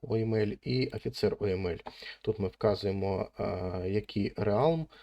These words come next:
е, Кей Клоака, який бізнес-процес і для яких ролей буде доступний цей бізнес-процес.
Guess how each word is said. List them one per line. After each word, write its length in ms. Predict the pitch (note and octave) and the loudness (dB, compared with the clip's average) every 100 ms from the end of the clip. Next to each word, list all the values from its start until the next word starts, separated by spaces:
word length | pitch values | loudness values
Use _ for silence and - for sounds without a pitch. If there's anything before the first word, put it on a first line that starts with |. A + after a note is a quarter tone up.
| - - - - | -20 -20 -16 -6
е, 120 | G#2+ | -4
Кей 200 | G#2 A#2+ | 0 0
Клоака, 520 | A2 A#2 A2+ G#2+ - G2 | 2 4 4 4 2 0
який 320 | G2 - G2 | 0 -4 -8
бізнес-процес 1000 | G2+ G2+ G2 - A2 A2 - D#3 D3+ - - | -6 -4 -4 -2 -2 0 6 6 6 -6 -6
і 400 | A#2 A#2 A2 G2+ | 0 2 2 0
для 160 | G#2 | 2
яких 440 | G2 G2 B2 G#2 - | 0 0 -2 -2 -2
ролей 420 | F#2+ G#2+ A2+ - | 2 4 4 2
буде 360 | G2+ G2+ G2+ G2+ | -4 -2 2 2
доступний 540 | - - A#2+ A#2+ - | 0 -4 -4 -4 -8
цей 280 | - - G2+ | -4 -2 -2
бізнес-процес. 920 | F#2+ - - - - - - - - | -4 -10 -10 -6 -6 -2 -4 -4 -10